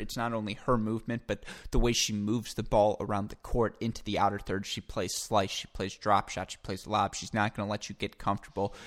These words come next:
She'll take two shots cross in one line just to get you out of your rhythm.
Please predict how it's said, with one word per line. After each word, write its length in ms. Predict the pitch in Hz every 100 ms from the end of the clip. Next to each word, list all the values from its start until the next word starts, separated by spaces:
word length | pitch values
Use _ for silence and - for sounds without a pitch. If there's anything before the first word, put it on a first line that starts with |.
| -
She'll 220 | - 131
take 280 | 110 123 -
two 180 | - 127
shots 280 | - 127 -
cross 380 | - 117 107 117
in 120 | 107
one 200 | 110 101
line 280 | 101 101 104
just 220 | - -
to 60 | 110
get 260 | 110 -
you 140 | 113 104
out 180 | 107 104
of 160 | 104 -
your 140 | 107
rhythm. 460 | 98 104 107 95